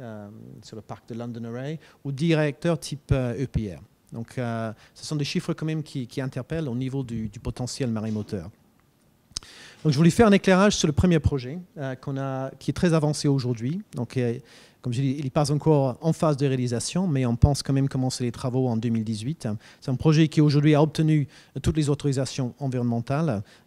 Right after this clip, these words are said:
euh, des autorités britanniques, et donc qui va se réaliser dans la baie de Swansea, au sud du Pays de Galles. Donc, euh, je n'ai malheureusement pas prévu une carte, aussi on peut le voir peut-être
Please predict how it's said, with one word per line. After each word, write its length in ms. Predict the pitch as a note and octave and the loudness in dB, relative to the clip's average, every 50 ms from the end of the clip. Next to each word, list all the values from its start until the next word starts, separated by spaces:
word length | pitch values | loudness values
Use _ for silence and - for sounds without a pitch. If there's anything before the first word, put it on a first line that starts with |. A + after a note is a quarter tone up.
| - | -10
euh, 120 | B2+ A#2 A#2 | -8 -6 -4
des 160 | A#2+ B2 B2 | -2 -4 -2
autorités 340 | A#2+ - C3 B2 - B2+ A#2 | -2 -2 -4 -4 -4 -6 -6
britanniques, 540 | A2 A#2+ - - A2+ A#2+ D3+ E3+ - - G2+ G2 G#2 - - - - - - _ - | -6 -6 -6 -4 -4 -4 -4 -4 -4 -6 -6 -6 -8 -10 -16 -20 -20 -20 -18 _ -6
et 120 | B2 C3+ | -2 0
donc 180 | C#3+ D#3 E3+ - | 2 2 0 0
qui 240 | - - - - D3 | -4 -6 -6 -2 2
va 120 | D#3+ D#3+ | 2 2
se 120 | - - | 2 2
réaliser 500 | D#3 D3 D3 D3 D#3 C#3+ B2+ E3+ F3+ F3 | 0 0 0 0 0 0 0 0 0 0
dans 180 | C#3+ C3+ D3 C#3+ | -2 -2 -2 -2
la 80 | C3+ C3+ | -2 -2
baie 140 | C#3+ D3+ | -2 -2
de 80 | C#3+ C#3+ | -2 -2
Swansea, 520 | C3 - - C#3 C#3 C3 - - E3+ D#3 - | -2 -2 -2 -4 -4 -4 -6 -6 -8 -6 -8
au 80 | C#3+ | -8
sud 480 | B2+ - - - E3+ D3+ C3 B2 A2+ B2 | -10 -10 -8 -8 -8 -6 -6 -8 -10 -10
du 240 | A#2 B2+ C#3 C3 B2 | -8 -8 -8 -8 -6
Pays 220 | A2+ - C3+ C3 | -4 -4 -4 -4
de 60 | B2+ | -4
Galles. 340 | B2 B2 A#2+ A#2+ G#2+ F#2 F#2+ F#2+ F#2 | -4 -6 -6 -4 -6 -8 -10 -10 -10
Donc, 300 | - A#2 A#2 - - - | -10 -8 -8 -8 -6 -6
euh, 320 | C#3+ C3 B2 A#2+ A#2+ A2+ G#2+ - - - - _ | -4 -4 -4 -4 -6 -6 -8 -12 -16 -20 -20 _
je 40 | - | -10
n'ai 60 | - | -6
malheureusement 360 | C3 B2 B2+ C3 A#2+ B2 B2+ | -6 -4 -4 -4 -2 -2 -4
pas 200 | A#2 - - D#3+ | 2 2 2 2
prévu 280 | - - - D3+ C#3 D3 | 4 2 0 0 2 2
une 140 | C#3 C3+ C3 | 0 0 0
carte, 320 | - E3+ D#3 - - - | 0 -2 -4 -4 -6 -8
aussi 280 | C3 A#2 A#2 - - D3 | -8 -6 -6 -6 -4 -4
on 60 | C#3+ | -2
peut 120 | - - | -2 -2
le 60 | B2 A2+ | -2 -2
voir 300 | A2 A#2 B2 B2+ B2+ A2+ | -2 -4 -4 -2 -4 -4
peut-être 400 | - - B2 A2+ - - - | -6 -6 -8 -8 -8 -12 -20